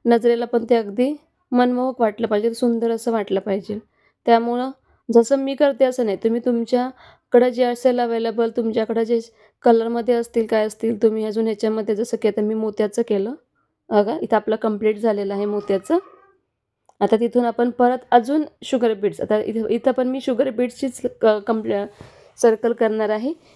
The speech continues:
इथं तुम्ही सिक्वेन्सचा करू शकता, अजून तुमच्याकडं जर का कट बीड्स असतील, कट बीड्सचा कलरचा करू शकता.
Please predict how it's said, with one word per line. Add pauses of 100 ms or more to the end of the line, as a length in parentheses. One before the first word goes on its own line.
(140)
इथं
तुम्ही
सिक्वेन्सचा
करू
शकता, (180)
अजून
तुमच्याकडं
जर
का
कट
बीड्स
असतील,
कट
बीड्सचा
कलरचा
करू
शकता.